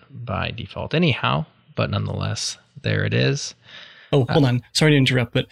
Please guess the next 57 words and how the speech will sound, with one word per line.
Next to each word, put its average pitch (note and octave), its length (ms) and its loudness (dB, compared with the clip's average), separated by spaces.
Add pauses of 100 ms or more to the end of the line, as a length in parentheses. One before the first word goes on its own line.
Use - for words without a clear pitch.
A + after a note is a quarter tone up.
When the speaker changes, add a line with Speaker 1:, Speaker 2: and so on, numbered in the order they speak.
(160)
Speaker 2:
here's, E3+ 240 4
like, C#3 200 4 (240)
I G#3 60 4
don't F#3+ 80 8
know, C3+ 120 8
a B2 40 4
pro C#3 260 2
tip B2+ 240 0
or A#2 60 2
whatever, A#2+ 300 4
but C3+ 280 2
if C#3 140 2
you D3+ 120 6
are D#3+ 60 6
on F3 60 6
the E3+ 80 4
command D#3+ 340 4
line A#2+ 200 4
and B2 120 2
you B2 80 4
tried C3+ 300 2
out D3 100 2
the D3 60 -2
command B2+ 380 4
that A2+ 80 0
Jared A#2+ 320 2
just - 180 -2
ran, A2+ 320 2 (340)
if - 160 4
you D#3 120 4
did E3 320 4
define D#3+ 500 4
a C#3 120 2
default B2 420 -2
for - 80 0
that A#2+ 180 2
variable, C3 540 2
it D3 200 2
is C#3+ 200 4
going A#2+ 260 4
to A#2+ 140 2
work. B2 300 0 (380)
But C3+ 140 4
the B2+ 160 2
only G3 320 4
reason D#3+ 240 6
it's B2+ 160 2
working C3+ 320 2
is D3 160 2
because B2+ 300 2
your B2+ 120 4
shell C#3+ 320 4
is A#2+ 120 2
actually B2 400 0
interpreting A2 500 0
that G#2 160 0
default A2+ 380 -4